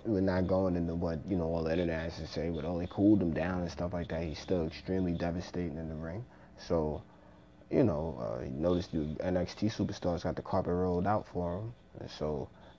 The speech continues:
I guess going into it, Drew McIntyre wants to seem like he's a guy at the top of the mountain, or he wants to be at the top of the mountain by the time these guys are all officially called over to the main roster.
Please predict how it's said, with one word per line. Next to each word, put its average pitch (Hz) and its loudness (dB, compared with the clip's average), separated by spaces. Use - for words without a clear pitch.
I 87 -4
guess 82 -2
going 87 4
into 87 2
it, 80 -4
Drew 92 0
McIntyre 80 -2
wants 80 -6
to 80 -8
seem 92 0
like 78 -2
he's 80 -4
a - -6
guy 76 0
at - -10
the - -14
top 78 -2
of - -6
the 78 -4
mountain, 69 -6
or 76 -6
he 82 0
wants 87 -2
to 82 -2
be 95 8
at 82 2
the 82 -4
top 76 -4
of 73 -8
the 76 -6
mountain 71 -8
by 82 0
the 73 -6
time 85 -2
these 82 -4
guys 80 -4
are 82 -8
all 76 -6
officially 76 -6
called 76 0
over 76 -2
to 85 -2
the 82 2
main 69 -4
roster. 64 -6